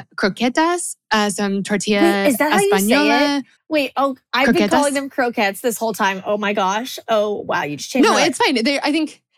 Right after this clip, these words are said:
Speaker 1: no, I think that, that, I mean,
Speaker 2: Croquetas.
Speaker 1: that's
Speaker 2: Oh, we've had
Speaker 1: croquet-,
Speaker 2: so many of those
Speaker 1: croquetas.
Speaker 2: on this trip, and empanadas. Oh.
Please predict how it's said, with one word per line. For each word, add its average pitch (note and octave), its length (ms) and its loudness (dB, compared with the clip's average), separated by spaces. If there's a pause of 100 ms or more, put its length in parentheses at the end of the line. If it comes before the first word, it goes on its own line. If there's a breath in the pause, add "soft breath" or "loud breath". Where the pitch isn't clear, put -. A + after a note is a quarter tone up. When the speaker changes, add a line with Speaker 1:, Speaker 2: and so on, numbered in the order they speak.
Speaker 1:
no, F4+ 140 2
I A#3+ 100 0
think D#4 160 0
that, D#4+ 80 -2
that, D4+ 260 0
I D4+ 120 4
mean, G#3+ 120 0
Speaker 2:
Croquetas. F#3 280 -2
Speaker 1:
that's - 20 -
Speaker 2:
Oh, A#3 320 2 (320)
we've D#4 140 2
had D#4+ 160 0
Speaker 1:
croquet-, A#3 240 2
Speaker 2:
so A#3+ 160 2
many G#3+ 240 -2
of G#3+ 100 2
those C4+ 320 0
Speaker 1:
croquetas. - 60 -10
Speaker 2:
on A#3+ 140 0
this A3+ 200 -2
trip, G#3 340 -2
and A#3 120 -2
empanadas. A#3 880 0 (340 loud breath)
Oh. G3+ 220 0